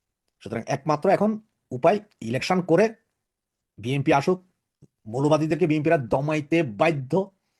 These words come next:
কারণ ইন্টারন্যাশনাল নিজেদের ইয়ে রাখতে গেলে সে দমাইতে হবে, আর সেটা দমন করতে পারলে কোর্টে বিচারপতিরা নিয়োগ হবে। হ্যাঁ, এখন বলতে হবে জামিন দিবে না, না, ফিফটি পার্সেন্ট জামিন দিবে না, ফিফটি পার্সেন্ট জামিন দিবে,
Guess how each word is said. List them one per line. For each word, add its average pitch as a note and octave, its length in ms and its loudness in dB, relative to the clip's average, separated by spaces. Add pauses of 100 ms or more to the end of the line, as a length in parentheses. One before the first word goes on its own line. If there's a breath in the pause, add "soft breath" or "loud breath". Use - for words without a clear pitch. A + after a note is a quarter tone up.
(100)
কারণ G#2 180 -8
ইন্টারন্যাশনাল D#3+ 540 0
নিজেদের D#3 340 0
ইয়ে D3+ 160 2
রাখতে E3 240 0
গেলে F#3 280 -2
সে - 200 -10
দমাইতে C#3+ 360 -2
হবে, F3 160 2 (220 loud breath)
আর - 80 -8
সেটা - 180 2
দমন D#3 360 0 (420)
করতে F3 220 2
পারলে E3 280 4 (400 soft breath)
কোর্টে E3+ 240 4
বিচারপতিরা D#3 500 0
নিয়োগ D#3 220 -2
হবে। E3 160 2
হ্যাঁ, D#3+ 220 0 (240)
এখন - 160 -4
বলতে D#3 200 2
হবে D#3+ 160 4
জামিন D3 260 0
দিবে D#3 140 0
না, E3 80 0
না, C3 120 -8 (840)
ফিফটি F#3 180 -2
পার্সেন্ট F#3 240 2
জামিন D#3 160 0
দিবে E3 120 0
না, A3+ 80 0
ফিফটি D#3 200 -2
পার্সেন্ট D3 200 -4
জামিন G#2+ 220 -2
দিবে, F#2 160 -12